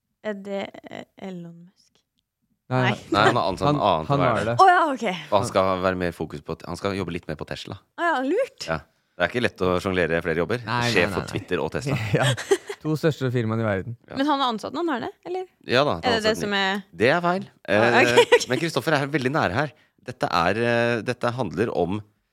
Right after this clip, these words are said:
Speaker 3: eh, Ron DeSantis, guvernøren i Florida,
Speaker 2: Ja.
Speaker 3: som nå har, eh, lansert at han skal være... Det gjorde han på onsdag, at han skal være,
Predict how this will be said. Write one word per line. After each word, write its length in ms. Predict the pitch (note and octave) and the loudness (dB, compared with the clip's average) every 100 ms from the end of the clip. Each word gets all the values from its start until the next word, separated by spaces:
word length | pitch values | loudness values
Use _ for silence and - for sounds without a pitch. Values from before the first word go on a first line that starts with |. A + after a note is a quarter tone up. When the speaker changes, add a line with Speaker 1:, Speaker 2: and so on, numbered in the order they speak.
| _ _ | _ _
Speaker 3:
eh, 440 | G2+ G#2 G2+ G2+ G#2 | -2 0 0 0 -2
Ron 420 | - F2 F2 G2 C2 | -2 2 2 0 -6
DeSantis, 880 | F2+ G2+ - D2 C#2+ - F#2+ - - _ _ _ | -6 -6 -4 -6 -6 -6 -6 -8 -16 _ _ _
guvernøren 560 | D#2+ E2 F2+ D2 D2 D#2 | -6 -2 0 0 -2 -4
i 60 | E2+ | -6
Florida, 480 | D#2+ D2 C#2 C#3+ F#3+ _ - | -4 -4 -2 -2 -4 _ -10
Speaker 2:
Ja. 180 | A2 G#2 | -6 -4
Speaker 3:
som 220 | G2+ F2+ | -2 -2
nå 140 | E2 G#2+ | 0 0
har, 400 | B2+ E2+ E2+ F2 | -2 0 2 2
eh, 140 | F2+ E2+ | 0 -2
lansert 720 | F2 E2+ - G#2 E3 - - - _ - | -2 -4 -2 -2 -2 -12 -20 -20 _ -16
at 140 | - | -8
han 160 | D#2 D#2 | -8 -6
skal 180 | - F2 | -2 0
være... 360 | C#2+ B1+ E2+ C#3+ _ _ _ _ _ _ - | 0 0 -2 -4 _ _ _ _ _ _ -6
Det 120 | F2 | -4
gjorde 160 | E2 D#2 | -2 -2
han 100 | D#2 | -4
på 140 | D#2 | -10
onsdag, 320 | - A#2+ F3 - _ _ - | 0 0 0 -8 _ _ -14
at 80 | - | -6
han 120 | E2+ | -4
skal 200 | E2 F#2 | 0 2
være, 280 | F2 C#2+ | 2 2